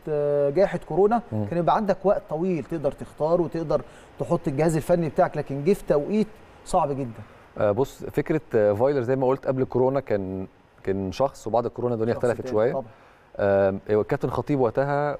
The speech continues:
Speaker 2: واللجنة إن احنا
Speaker 1: مم.
Speaker 2: كان في رؤية إن احنا مش حاسين بالأمان قوي.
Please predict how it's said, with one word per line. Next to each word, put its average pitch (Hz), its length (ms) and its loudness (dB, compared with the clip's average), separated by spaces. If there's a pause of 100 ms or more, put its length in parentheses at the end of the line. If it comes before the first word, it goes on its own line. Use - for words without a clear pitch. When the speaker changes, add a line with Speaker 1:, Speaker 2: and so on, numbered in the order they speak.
Speaker 2:
واللجنة 131 600 -2 (120)
إن 104 100 -6
احنا 135 120 -6
Speaker 1:
مم. 117 40 -4
Speaker 2:
كان 98 240 -6
في 135 460 -2
رؤية 135 360 0 (560)
إن 98 160 -2
احنا 113 460 -2 (1000)
مش 117 180 0
حاسين 143 360 -2
بالأمان 120 360 0
قوي. 82 140 0